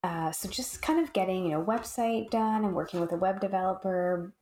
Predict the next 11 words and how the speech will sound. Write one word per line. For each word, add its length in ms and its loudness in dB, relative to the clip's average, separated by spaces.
you 80 -4
know, 220 -2
creating 380 -2
my 200 -4
own 300 0
branding, 640 0
getting 260 -4
a 60 0
logo 420 2
done. 540 0
And 680 0